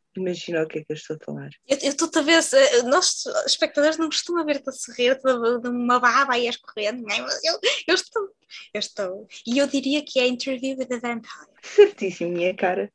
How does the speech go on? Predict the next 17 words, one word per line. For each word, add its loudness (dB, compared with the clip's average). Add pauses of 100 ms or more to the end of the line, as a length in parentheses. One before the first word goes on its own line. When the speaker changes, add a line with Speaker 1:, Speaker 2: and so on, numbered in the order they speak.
Speaker 1:
Certíssimo. 8
Speaker 2:
<laughs> -16
Dez 4
pontos 0
para 2
Slytherin. 4 (200)
Speaker 1:
Cem 6
pontos 6
para 8
Slytherin, 2
Speaker 2:
Yes! 6
Speaker 1:
por 6
essa. 6
<laughs> 0 (1500)
Então 6
temos 4
aqui 0